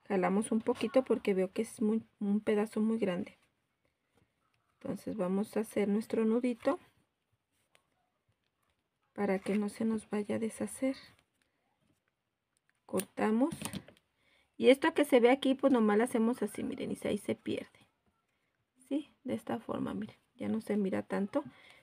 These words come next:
pero ya nos quedaría así nuestro, eh, cuerpecito. Y vamos a ensartar lo que vienen siendo las manitas también. Vamos a colocar aquí las manitas.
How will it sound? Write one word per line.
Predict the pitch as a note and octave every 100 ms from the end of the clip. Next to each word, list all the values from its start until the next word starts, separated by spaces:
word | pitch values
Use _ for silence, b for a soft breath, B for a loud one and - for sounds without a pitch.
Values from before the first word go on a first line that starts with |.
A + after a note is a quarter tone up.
| _ _
pero | A3 A3 A#3
ya | A3
nos | G3 A#3+ -
quedaría | G3+ F#3 F3+ F3+ F#3+ -
así | G#3 G3+ G3+ F#3+
nuestro, | F#3+ G3+ - G3+ F#3+ F#3+ -
eh, | G#3 G#3 -
cuerpecito. | F3+ G3 - G3 G#3 G3+ D4 F#4+ _ _ b b b b _
Y | B3 C4+
vamos | A#3 A3 B3 A#3+
a | G#3
ensartar | G#3 F#3+ - F#3 F3+
lo | G#3 G#3+
que | G#3
vienen | F#3+ F#3 G3+
siendo | G3 G3 F#3
las | F#3 G3 -
manitas | G3 G3 A#3+ - - -
también. | - G3 G3+ B3 B3+ _ _ _ _ _ _ _ _ _ _
Vamos | F#3+ F#3 G#3+
a | G#3+
colocar | - F#3+ F#3 - F#3+
aquí | G3+ -
las | G3+ G3+ G#3+
manitas. | G#3+ G#3+ G#3+ C4+